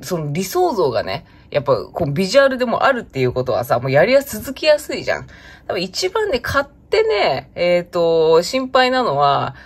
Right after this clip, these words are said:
その本革の手帳で最初から買って続けられるかどうかみたいなね。そのなんか継続できるかどうかっていう不安があると思うんですけれども、もうそういう方は、そういう憧れの人と同じ手帳を買って、憧れの人と同じの持ったみたいなね、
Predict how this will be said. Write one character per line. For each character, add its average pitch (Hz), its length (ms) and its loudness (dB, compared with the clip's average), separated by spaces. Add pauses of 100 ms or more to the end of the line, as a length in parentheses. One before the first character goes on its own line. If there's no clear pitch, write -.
(140)
そ 175 140 -6
の 160 40 -2
本 349 360 -2
革 330 240 4
の 302 100 -6
手 285 240 -12
帳 277 260 -2
で 247 140 -2
最 262 220 0
初 269 160 -10
か 254 120 2
ら 247 80 4
買 240 200 0
っ - 40 -4
て 196 220 -6
続 220 320 -8
け 285 160 2
ら 269 140 6
れ 269 80 -2
る 262 120 -6
か 156 160 4
ど 127 120 -2
う 131 40 -10
か - 120 -8
み 127 120 -8
た - 80 -4
い - 40 -6
な - 60 -10
ね。 - 180 -6 (160)
そ - 100 -10
の 220 60 0
な 190 80 0
ん - 20 -6
か 180 60 -16
継 302 240 -4
続 285 240 -6
で 262 140 -2
き 269 120 -8
る 247 100 -6
か 139 160 2
ど 143 140 0
う - 20 -6
か 127 120 2
っ 117 60 -8
て 123 100 -8
い - 20 -2
う 127 60 -2
不 190 180 -4
安 220 160 -2
が 208 140 0
あ 220 60 0
る 185 120 -8
と 131 100 -6
思 131 200 -4
う 123 40 -4
ん 123 40 -6
で 127 100 -2
す 127 140 -10
け 131 100 -6
れ 127 140 0
ど 127 100 -2
も、 143 280 2 (220)
も 226 100 -6
う - 20 -4
そ 339 260 -6
う - 20 -8
い 349 60 -6
う 381 60 -6
方 370 360 -8
は、 440 280 0
そ 190 100 -4
う - 20 0
い 175 40 6
う 165 60 6
憧 190 300 0
れ 214 120 0
の 226 100 -4
人 277 220 -6
と 180 260 0
同 202 140 0
じ 214 120 -10
手 233 140 -10
帳 226 140 -4
を 226 60 -6
買 226 160 0
っ - 20 -20
て、 - 120 0
憧 220 300 0
れ 233 80 -4
の 247 60 -6
人 277 120 -8
と 226 120 -4
同 233 120 0
じ 262 80 -8
の 247 80 -2
持 247 120 0
っ 320 120 -2
た 294 300 -4
み 202 80 -8
た 170 100 -4
い - 40 -8
な - 60 -12
ね、 - 200 -8